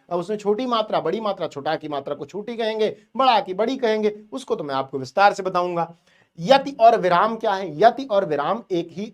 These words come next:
मतलब विराम का अर्थ यति होता है, यति का अर्थ विराम। विराम का अर्थ रुकना। मैंने आपको बताया था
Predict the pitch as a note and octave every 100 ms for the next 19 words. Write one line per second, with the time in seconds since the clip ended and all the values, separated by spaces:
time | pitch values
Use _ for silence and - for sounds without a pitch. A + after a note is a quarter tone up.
0 | E3 C3 A#2 B2+ C#3 D#3+ D#3 C3 C3+ B2+
1 | D3 F3+ F#3 F#3 A3+ E3 B2+ B2+ A#2+ -
2 | A#2+ A#2 A#2+ F#3 B3+ C4+ C4 B3+ A#3 D#3+
3 | G#3+ G3 B2+ _ _ _ _ _ _ A#2+
4 | C3+ D3 D3+ D#3+ C#3 A2+